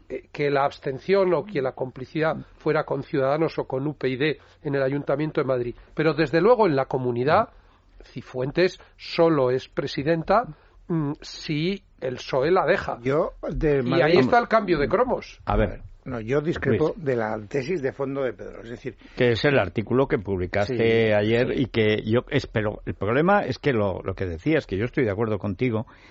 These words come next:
Speaker 3: valía, valía para el viernes y
Speaker 2: Bueno.
Speaker 3: valía para ayer lunes, cuando lo, o para el lunes, el domingo por la noche.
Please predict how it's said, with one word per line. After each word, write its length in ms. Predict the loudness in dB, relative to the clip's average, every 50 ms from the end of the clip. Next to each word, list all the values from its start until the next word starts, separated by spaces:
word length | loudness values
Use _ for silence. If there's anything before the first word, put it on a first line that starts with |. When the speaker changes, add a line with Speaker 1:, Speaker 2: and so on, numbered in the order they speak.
| -20 -18 _
Speaker 3:
valía, 460 | -4 -4 -2 2 4 4 4 4 2 -2 -6 -20 -20 _ _ _ _ _ -10
valía 340 | -8 -6 -2 -2 -2 -2 -4 -6 -6
para 160 | -6 -4 -4 -4
el 60 | -6
viernes 600 | -4 -4 -2 0 0 -2 -2 -2 -6 -14 -20 _ _ _ _ _ _ _ -2
y 60 | -2
Speaker 2:
Bueno. 120 | 0 2 2
Speaker 3:
valía 220 | 0 2 2 2
para 240 | 4 4 4 4 4
ayer 260 | 6 6 6 6 4
lunes, 540 | 4 2 4 6 6 6 6 4 2 -2 -2
cuando 340 | 0 0 2 4 4 4 4
lo, 140 | 4 4 4
o 400 | 2 2 0 0 -2 -2 -2 -2
para 160 | -2 -4 -2
el 60 | -2
lunes, 260 | -2 0 0 2 0 0
el 100 | 0 -2
domingo 360 | -2 -2 0 0 0 0 0
por 120 | -2 -2 0
la 80 | 0 2
noche. 320 | 2 0 0 -2 -6 -8